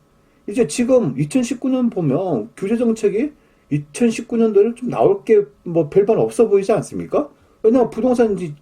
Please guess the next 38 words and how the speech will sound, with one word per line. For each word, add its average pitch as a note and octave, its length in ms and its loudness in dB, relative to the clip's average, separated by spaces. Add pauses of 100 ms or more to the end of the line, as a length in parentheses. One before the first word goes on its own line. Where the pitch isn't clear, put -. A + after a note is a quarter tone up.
(100)
지금 F3 220 -8
떨어지고 A#3 420 2
있는데 A#2+ 580 0 (380)
이 A3+ 120 -2
상태에서 A3 580 2
또 A3+ 100 -6 (100)
규제 E3+ 200 0
정책이 F3+ 320 -2
나온다는 A#2+ 440 -2
거는 B2 200 -6
좀 A3 120 -6
말이 C#3 200 -2
안 C3+ 120 0
되는 B2+ 180 -2
것 G2+ 380 -8
같고요. B2+ 540 -4 (560)
또 A#3+ 160 2
규제 E3 260 -2
정책이 A3 320 0
나온다 F3 360 0
하더라도 E3+ 840 -2 (460)
뭐 - 180 -8
크게 C4+ 380 -2
나올 C#3+ 320 2
게도 F3 260 2
뭐 E3 160 -4
특별한 B3 440 -4
게 G3 60 -4
없어 F3+ 300 2
보여요. A2+ 400 0 (180)
그래서 D#3 240 -2
요 F3 140 4
부분은 D#3+ 380 -4
빼고, E3+ 540 0 (420)
폭설하고 A#3+ 640 0
폭우 G#3+ 300 2
오는 E3 200 2
날, F2 260 -4